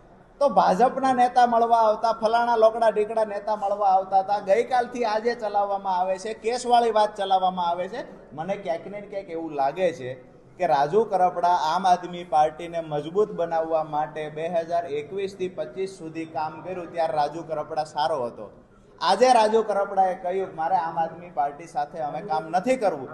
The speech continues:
તો રાજુ કરપડા ખરાબ થઈ ગયું. મારી ખુલાસા સાથે ખુલીને હું વાત કરીશ, કોઈ કુલડીમાં ગોળ ભાંગવાની વાત નથી.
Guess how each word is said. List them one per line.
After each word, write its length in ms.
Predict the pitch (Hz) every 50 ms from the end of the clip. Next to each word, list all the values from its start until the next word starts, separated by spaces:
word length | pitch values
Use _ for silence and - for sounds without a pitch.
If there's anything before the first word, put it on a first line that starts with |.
| - - -
તો 80 | - 147 143
રાજુ 300 | 135 135 139 151 156 143
કરપડા 400 | 156 156 160 165 165 160 151 151 165
ખરાબ 260 | 170 185 196 185 -
થઈ 140 | 202 190 180
ગયું. 200 | 175 - - - - _ - - -
મારી 260 | 143 156 175 196 185 190 -
ખુલાસા 520 | - 170 175 180 185 190 185 190 190 185
સાથે 380 | 185 185 165 165 165 - 175 170 165 165 - - - - - -
ખુલીને 440 | - 175 180 196 208 220 220 214 208
હું 160 | 202 202 190
વાત 200 | 180 165 160 160 - -
કરીશ, 320 | 156 151 151 156 160 - -
કોઈ 220 | - 165 175 196 185
કુલડીમાં 600 | - - 165 170 170 165 165 165 165 156 151 139
ગોળ 180 | 139 143 147 147
ભાંગવાની 520 | 143 135 135 139 139 139 139 139 139 131
વાત 240 | 127 123 123 123 -
નથી. 380 | 120 123 135 131 - 180 135